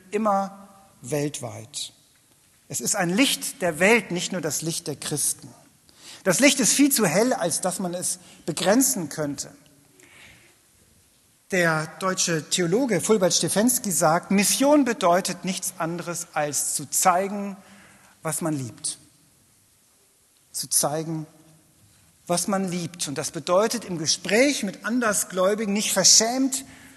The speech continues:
das eigene verbergen, sondern mit leuchtenden Augen davon erzählen. Man muss nur damit rechnen, dass der andere genauso leuchtend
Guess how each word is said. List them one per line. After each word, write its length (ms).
das 220
eigene 380
verbergen, 1000
sondern 320
mit 160
leuchtenden 580
Augen 340
davon 280
erzählen. 520
Man 120
muss 220
nur 140
damit 320
rechnen, 340
dass 160
der 220
andere 260
genauso 680
leuchtend 880